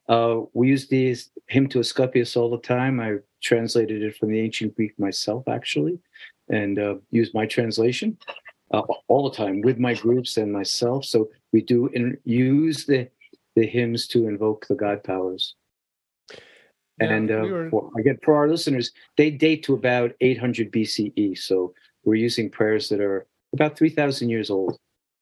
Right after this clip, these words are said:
Speaker 1: which also helps connect us to the spiritual or archetypal world that we share with humanity.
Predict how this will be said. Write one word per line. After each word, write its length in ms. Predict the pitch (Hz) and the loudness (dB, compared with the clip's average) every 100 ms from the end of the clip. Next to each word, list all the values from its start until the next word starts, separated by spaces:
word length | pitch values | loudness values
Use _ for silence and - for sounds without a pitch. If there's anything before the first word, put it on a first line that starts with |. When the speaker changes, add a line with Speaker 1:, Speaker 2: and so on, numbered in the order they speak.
| _ | _
Speaker 1:
which 280 | 107 107 - | 2 2 0
also 520 | 113 117 123 131 123 - | 2 2 4 2 0 -2
helps 280 | - 110 - | -2 -2 -2
connect 460 | - 107 107 110 123 | -2 0 0 0 2
us 300 | 120 - - _ - | 2 0 -10 _ -2
to 360 | 110 107 104 107 | 2 2 2 0
the 120 | 107 | -2
spiritual 680 | 104 - 104 101 104 - 110 | -4 -4 -2 -2 -2 -2 -2
or 200 | 104 101 | -2 -4
archetypal 720 | 107 - - 123 120 104 98 | -6 -6 -2 -2 -2 -2 -4
world 400 | 92 92 90 90 - _ _ - | -4 -4 -4 -6 -10 _ _ -4
that 180 | 90 - _ _ _ - _ _ | -4 -6 _ _ _ -20 _ _
we 80 | 101 | -6
share 260 | - 101 | 0 0
with 160 | 104 101 | 0 -2
humanity. 560 | - 107 110 117 - | -4 -4 -2 -4 -6